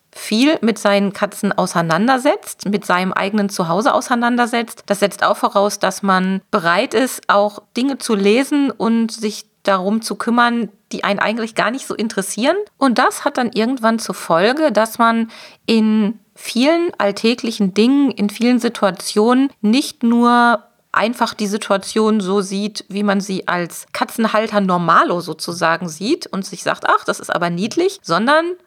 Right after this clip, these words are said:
dass man plötzlich erkennt, „Oh Mist, da lauert Gefahr und das sieht zwar niedlich aus, aber da muss man trotzdem eingreifen und die Situation in irgendeiner Form entschärfen.“ Ihr kennt das vielleicht auch von den sozialen Medien oder aus den sozialen Medien.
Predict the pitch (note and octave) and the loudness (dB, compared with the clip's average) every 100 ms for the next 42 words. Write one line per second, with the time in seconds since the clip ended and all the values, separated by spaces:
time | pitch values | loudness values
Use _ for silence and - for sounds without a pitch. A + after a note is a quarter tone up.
0 | - G3+ A#3+ A3 A3 G3 G#3 A3 A3 - | -6 -2 0 -2 0 -4 -4 -6 -8 -4
1 | G3+ B3 C#4+ - G#3+ G3 C#4+ - - _ | -2 -2 -4 -4 -2 0 -4 -8 -18 _
2 | - G#3 G#3 A3+ A3 F3 - E3 G3+ D#4+ | -2 2 4 2 0 -8 0 2 4 2
3 | - A3+ A#3+ A#3+ - F#3 A3 - _ G#3 | -2 -4 -4 -6 -4 -2 -2 -6 _ -10
4 | A3+ A3+ - G#3+ A3+ G#3+ G3 - G#3+ D#4+ | -10 -6 -2 0 -2 -4 -2 0 0 -2
5 | - G#3 B3 A#3 A3 A#3 A3 G#3 G#3 - | -2 0 0 0 0 0 -2 0 -4 -2
6 | G#3+ - G#3 A#3+ A3 A3 A3+ A3+ A3+ - | -4 -2 -4 -2 0 0 0 -2 -2 -10
7 | - A3 A3+ A3 G#3 G#3+ G#3 A3+ G#3+ G3+ | -6 -2 0 -2 -4 -2 -2 -2 0 0
8 | G3+ G#3 G#3 G#3 - F3 - E3+ F#3+ G3 | 0 0 0 -2 -2 -2 -2 -2 -2 2
9 | F3 F3+ - G3 - D3+ - - _ - | 2 2 0 -4 -2 -2 -2 -12 _ -4
10 | G#3 D4+ F4 C#4+ - A#3+ G#3+ G#3+ - F3 | 0 0 0 -2 0 2 2 0 -2 -2
11 | G3 - G3+ G3+ G3 F#3 - F3+ E3 F3+ | -2 -2 0 0 -2 -6 -2 -2 0 -2
12 | D4 D4 C#4+ G3 F#3+ - A3+ A3 G#3 - | 0 0 0 0 0 0 -2 -4 -6 -2
13 | G#3+ G#3 G#3 G#3 G#3+ | 0 2 0 0 -2